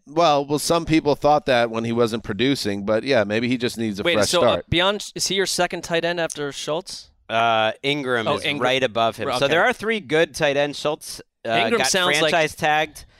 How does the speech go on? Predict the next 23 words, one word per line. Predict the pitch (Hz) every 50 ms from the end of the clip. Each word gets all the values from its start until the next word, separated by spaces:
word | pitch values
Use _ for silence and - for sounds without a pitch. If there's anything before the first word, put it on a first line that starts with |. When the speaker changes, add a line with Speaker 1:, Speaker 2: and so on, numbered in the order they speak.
| _ _ _ _ _ _
Speaker 3:
last | 123 120 117 127 139 - - 147
year, | 156 151
was | 139 131 131 117
very | 104 95 98 - - 220 240 240 190
productive. | - - 165 139 135 147 151 - - 117 101 95
Once | 113 151 175 175 -
he | 202 208
was | 208 196 156
back | 127 175 175 180 -
from | - 151 131
injury | 135 143 147 160 165 160
with | 139 117 101
Dak | 131 120 127 - -
Prescott, | 131 127 127 - - 151 151 -
like, | 123 113 98 - -
I | - 117
think | - 156 147 135
they | 131 107
kinda | - 123 120 113
have | 104 101 104 113 113 -
to | - 101
keep | - - 110 107 -
him. | 113 110 113